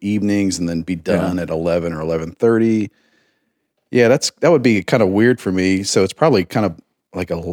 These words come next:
Speaker 1: almost like a lifestyle. And then once you get into that schedule, it could be maybe hard
Speaker 2: Yeah.
Speaker 1: to break out of. You know, it's like, but I mean,
Speaker 2: Yeah,
Speaker 1: you could,
Speaker 2: well, if
Speaker 1: but
Speaker 2: they, oh, I'm sorry, go ahead.
Speaker 1: Oh, no,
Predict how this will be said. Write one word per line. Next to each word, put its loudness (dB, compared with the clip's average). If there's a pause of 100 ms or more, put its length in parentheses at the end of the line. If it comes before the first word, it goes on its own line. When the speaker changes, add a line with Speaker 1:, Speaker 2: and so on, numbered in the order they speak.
(160)
Speaker 1:
almost -8
like -8
a -10
lifestyle. -4
And -4
then 0
once -2
you -4
get 2
into 0
that 0
schedule, -2 (1120)
it -20
could -6
be -8 (640)
maybe -10
hard -2
Speaker 2:
Yeah. -2
Speaker 1:
to -6
break -4
out 4
of. -10
You -8
know, -6
it's -10
like, -10 (760)
but -12 (300)
I -6
mean, -4
Speaker 2:
Yeah, 4
Speaker 1:
you 4
could, 4
Speaker 2:
well, 6
if 4
Speaker 1:
but -6
Speaker 2:
they, 2 (440)
oh, 4
I'm 2
sorry, -6
go -6
ahead. -6 (800)
Speaker 1:
Oh, 6
no, 4